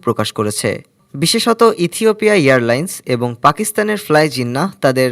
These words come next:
ফ্লাইট চালানোর অনুমোদন পেয়েছে। থার্ড টার্মিনালকে কেন্দ্র করে নতুন ফ্লাইট রুটগুলি সূচনা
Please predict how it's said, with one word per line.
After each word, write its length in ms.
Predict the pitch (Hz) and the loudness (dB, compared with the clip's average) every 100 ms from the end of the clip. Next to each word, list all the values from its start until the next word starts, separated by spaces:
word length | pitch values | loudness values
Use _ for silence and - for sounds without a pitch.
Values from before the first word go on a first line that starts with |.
| 120 | -4
ফ্লাইট 240 | - 165 208 214 | 2 2 4 2
চালানোর 340 | 202 196 196 151 | 2 2 0 0
অনুমোদন 340 | 165 139 117 113 | -2 -2 -4 -4
পেয়েছে। 340 | 120 113 - 113 - _ _ _ _ _ _ | -4 -4 -4 -4 -4 _ _ _ _ _ _
থার্ড 200 | 196 220 233 | 4 4 2
টার্মিনালকে 480 | 233 233 226 226 226 | 2 2 2 0 0
কেন্দ্র 220 | 175 180 196 190 | 0 0 0 0
করে 140 | 131 170 | 0 0
নতুন 180 | 139 139 131 | 0 -2 -4
ফ্লাইট 260 | 147 175 180 | 0 0 2
রুটগুলি 340 | 190 175 190 185 | -4 0 0 0
সূচনা 280 | 170 160 180 | -2 -4 -4